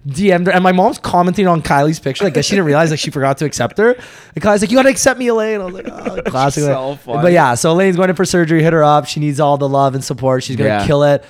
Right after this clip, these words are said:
Speaker 1: I know she's praying to Saint Longino. She's doing her ten thousand jumps at her
Speaker 2: So
Speaker 1: surgery.
Speaker 2: praying to what?
Speaker 1: So there's this, apparently, um, some saint in Brazil named Saint Longino.
Speaker 2: Okay.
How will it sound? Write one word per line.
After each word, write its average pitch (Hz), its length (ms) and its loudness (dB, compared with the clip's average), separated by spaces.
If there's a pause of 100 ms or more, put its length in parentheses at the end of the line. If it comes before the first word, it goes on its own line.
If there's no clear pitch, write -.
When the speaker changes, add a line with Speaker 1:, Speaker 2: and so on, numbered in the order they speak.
(160)
Speaker 1:
I 131 80 -6
know 147 100 0
she's 147 220 -2
praying 143 220 0
to 139 80 -2
Saint 139 180 -2
Longino. 135 580 -2
She's 123 160 -8
doing 135 140 -2
her 131 160 -2
ten 127 220 -4
thousand 131 340 -2
jumps 127 260 -6
at 127 80 -6
her 127 140 -4
Speaker 2:
So - 60 -14
Speaker 1:
surgery. 123 240 -6
Speaker 2:
praying 123 220 -12
to 104 60 -10
what? 120 300 -10 (120)
Speaker 1:
So - 140 -12
there's 147 240 0
this, 175 280 0 (400)
apparently, 139 760 -2
um, 120 400 -4
some 135 280 -4
saint 139 580 -4
in 131 160 -6
Brazil 123 340 -2
named 117 200 -6
Saint 131 240 -6
Longino. 117 680 -6 (320)
Speaker 2:
Okay. 127 260 -10